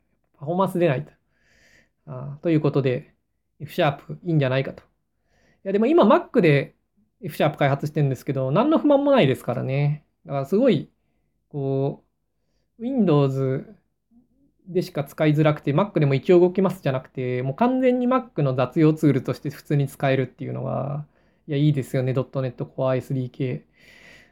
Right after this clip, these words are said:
ー。うん。いやー、最近、あの、ビッグサーでしたっけ？なんて読むのか知らないですけど、Macのバージョンが上がって、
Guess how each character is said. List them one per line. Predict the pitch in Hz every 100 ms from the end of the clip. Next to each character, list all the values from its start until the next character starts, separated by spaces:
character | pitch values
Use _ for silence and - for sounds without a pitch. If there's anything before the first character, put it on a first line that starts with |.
| _
ー。 | 139
う |
ん。 | 131 127 127 - _ _ _ _ _ _ _ _ _ _ _ _ _ _ _ _
い | 151
や | 127 123 123 131 135
ー、 |
最 | 160 160
近、 | 160 160 156 202 - _ _ _ _ _ _ _
あ | 147 135
の、 | 135 135 196
ビ | 185 151
ッ | 151
グ | -
サ | 208 214 151
ー |
で | 139
し | -
た | 147
っ |
け？ | -
な | 165
ん | 196
て |
読 | 147
む |
の | 139
か | 143
知 |
ら | 147
な | 139
い |
で | 131
す |
け | 151
ど、 | 156
Mac | 220 220 160
の | 139
バ | 151
ー |
ジ | 156
ョ |
ン | 147
が | 143
上 | 143
が | -
っ |
て、 | - 139 139